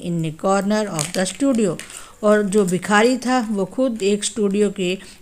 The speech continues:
कोने में खड़ा था। He was wizened old man, वो एक बहुत ही म-, जिसको कहते हैं मुरझाया हुआ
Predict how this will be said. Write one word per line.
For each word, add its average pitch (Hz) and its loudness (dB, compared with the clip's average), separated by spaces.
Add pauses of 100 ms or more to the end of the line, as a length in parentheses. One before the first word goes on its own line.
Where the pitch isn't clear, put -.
(320)
कोने 254 4
में 190 2
खड़ा 190 0
था। 202 -4 (160)
He 175 0
was 170 -2
wizened 214 -2 (160)
old 185 0 (440)
man, 180 0 (520)
वो 220 2
एक 220 4 (380)
बहुत 220 2
ही 240 0 (420)
म-, 196 2
जिसको 180 -2
कहते 185 -4
हैं 165 -2 (1400)
मुरझाया 196 4
हुआ 185 0